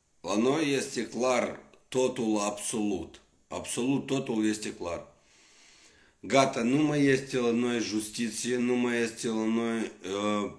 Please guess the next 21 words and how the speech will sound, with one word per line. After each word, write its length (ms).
p-, 460
careva 480
judecată. 880
La 160
noi 300
nu 100
este 360
nimic. 540
Noi 300
asta 280
știm 720
de 260
mult, 500
că 140
la 200
noi 360
nimic 720
nu 200
este. 420
И, 460
э, 120